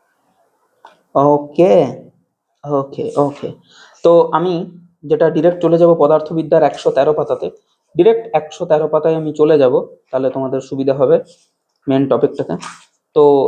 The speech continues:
এই গেল পদার্থবিদ্যা। পদার্থবিদ্যার এখানে প্রথমে সিলেবাস দিয়ে দিয়েছে, যেটা ওনাদের দেওয়া ছিল। আহ, অপটিক্স থেকে fourteen marks, dual nature of radiation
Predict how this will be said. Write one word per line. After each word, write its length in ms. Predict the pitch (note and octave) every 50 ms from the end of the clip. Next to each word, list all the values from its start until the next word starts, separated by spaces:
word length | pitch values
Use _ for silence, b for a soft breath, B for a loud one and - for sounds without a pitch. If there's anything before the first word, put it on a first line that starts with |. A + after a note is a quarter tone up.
| - - -
এই 140 | E3+ F#3+ G3+ F#3+
গেল 100 | G#3 G#3 G3
পদার্থবিদ্যা। 680 | F#3+ E3+ F3 F#3 F3 F3+ G3 F3+ E3+ E3+ D3+ - G3 A3
পদার্থবিদ্যার 720 | G#3+ E3+ D#3 D#3+ E3 E3 - F3+ E3 E3 D3+ - E3+ E3
এখানে 220 | D#3+ D3+ E3 E3 D#3
প্রথমে 320 | D#3+ D3+ D3+ - D#3+ D#3+ D#3
সিলেবাস 400 | - - E3 F#3+ G3 F#3+ F#3 F#3 E3+
দিয়ে 140 | E3+ F3 D#3+
দিয়েছে, 220 | E3+ E3+ E3+ F3 F#3 F#3+ F#3 -
যেটা 160 | D3 D3+ D#3 D3
ওনাদের 380 | D3 C#3+ C#3 C3+ C#3+ C#3 C3+
দেওয়া 220 | C3+ C3+ C#3 C#3+ D3
ছিল। 180 | C#3+ D3+ D3+ D#3+ E3 E3 b b b b b b b -
আহ, 240 | - C3 C3 C3 C3 - - D3+
অপটিক্স 280 | - - G3 F#3 F#3+ -
থেকে 120 | F#3+ F#3
fourteen 360 | F3+ F3 - E3 E3 G3 F#3+ F3+ F3
marks, 260 | F3 F3+ F3 F3 - - - - D3+
dual 180 | D3+ D#3+ E3 E3
nature 220 | D#3+ D#3+ F3 E3+ E3
of 60 | E3 - C#3+
radiation 340 | C#3+ D3 D3+ D3+ - D#3